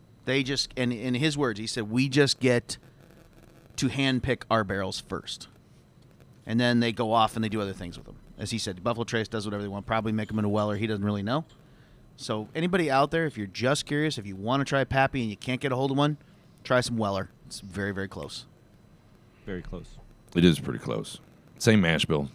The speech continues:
Speaker 3: same everything.
Speaker 1: Same everything. And
Speaker 3: Just different place in the Rick House.
Speaker 1: Yep. Pappy
Speaker 3: Which
Speaker 1: just gets to come in and go, "That one, that one, that one, that one,
Speaker 3: which
Speaker 1: that
Speaker 3: that's
Speaker 1: one,
Speaker 3: a
Speaker 1: that
Speaker 3: lot
Speaker 1: one."
Speaker 3: of, that's a lot of bourbon, though.
Speaker 1: Yeah.
Speaker 3: I mean, Buffalo Trace has, what, technically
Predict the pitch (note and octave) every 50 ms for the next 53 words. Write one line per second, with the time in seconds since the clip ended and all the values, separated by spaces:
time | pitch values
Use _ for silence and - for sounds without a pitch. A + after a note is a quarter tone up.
0 | - - - E2 D#2+ C#2 B1 B1 B1 B1 - A#1+ A#1+ - - - - A#2+ A2+ A2
1 | G#2 G2+ G2+ G2+ G2+ G2 G2 F#2+ - - - - - - - - - - - -
2 | - - - G#2 G2+ G#2+ F#2+ - G#2 G#2 G2 G2+ F2 F#2+ G2+ F#2+ G2 - G#2+ F#2+
3 | F#2 F#2+ F#2 - - C#2 D2 - - - - - - - - B2+ C3 - - -
4 | - - - - - - - - - - - - - - - - - - - -
5 | - - C#3 C3+ C#3+ C#3+ A#2 B2 B2+ - - C#3 C3 - B2+ - C3 B2+ B2 B2+
6 | B2 A#2+ A2+ A2+ A2 G#2 A#2 D3 E3 F3 D#3+ D3 D3 B2+ B2 A#2+ C#3 E3 E3 D#3+
7 | C#3+ C3+ G#2+ A2+ A#2 A#2+ D#3+ E3 C#3+ C3 D#3+ C3 A#2+ B2+ D3+ E3+ D3+ G#2+ - -
8 | - - - - C#3+ D#3 - D3 C#3 C3+ E3 F3+ E3 C3+ - B1+ B1 - - A#1
9 | A1+ G#1+ - - - - - - - - - - - - D3+ E3 F3+ - - -
10 | - - - - - - - - - - - - - - - - - - - -
11 | - - - - A#2 G#2+ A2 A2 G2+ F#2 F#2 A2+ A#2+ - B2 A2 G2+ - A2 G2
12 | F#2 - G2+ F#2 F2 F#2 F#2 D#2+ D2+ - - - - - - E3 D#3 - - -
13 | - A2+ A#2 A2 C3 A2+ - - A2+ G#2 G#2 G#2+ G#2+ A2